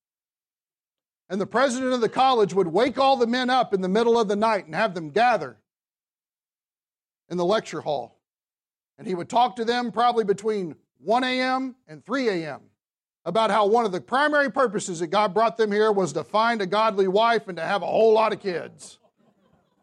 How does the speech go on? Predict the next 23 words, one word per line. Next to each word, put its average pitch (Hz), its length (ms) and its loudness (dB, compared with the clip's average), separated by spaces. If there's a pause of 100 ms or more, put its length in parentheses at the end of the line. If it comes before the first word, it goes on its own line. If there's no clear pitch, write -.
(1040)
Notice 247 240 2
he 247 80 -2
didn't 240 180 2
wake 240 200 0
the 208 80 2
ladies 202 340 0
up 170 180 -4
and 143 80 -10
tell 170 160 -2
them 143 140 -4
that, 139 280 -8
right? 170 280 -6 (2250)
Marriage 330 360 2
is 277 160 0
a 254 80 -2
good 269 240 2
thing, 247 440 0 (1300)
but 285 160 2
singleness 359 560 2
is 254 140 -4
a 254 60 0
good 233 200 2
thing. 175 300 -4